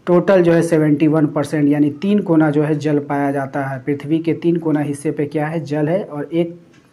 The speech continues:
एक कोने हिस्से पे हम लोग रहते हैं। ठीक है, अगला सवाल है हमारा, निम्नलिखित में से कृत्रिम रेशा का उदाहरण क्या है?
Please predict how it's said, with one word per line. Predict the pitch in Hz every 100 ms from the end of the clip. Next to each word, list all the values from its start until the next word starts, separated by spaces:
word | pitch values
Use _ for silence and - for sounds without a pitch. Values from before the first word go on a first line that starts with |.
| -
एक | 175 170
कोने | 156 147
हिस्से | 143 151
पे | 147 165
हम | 147 147
लोग | 196 214 -
रहते | 139 131 135
हैं। | 123 123 _ _ _ _ _ -
ठीक | 170
है, | 208 214 - - _ _ _ _ _ _ _ - - - _ -
अगला | 160 220
सवाल | 220 214 208
है | 202
हमारा, | 196 196
निम्नलिखित | 196 180 175 175 214
में | 202 180
से | 185 175
कृत्रिम | 170 160 202 190
रेशा | 160 160 170
का | 170
उदाहरण | 175 143 147 160 175
क्या | 156 139
है? | 135 151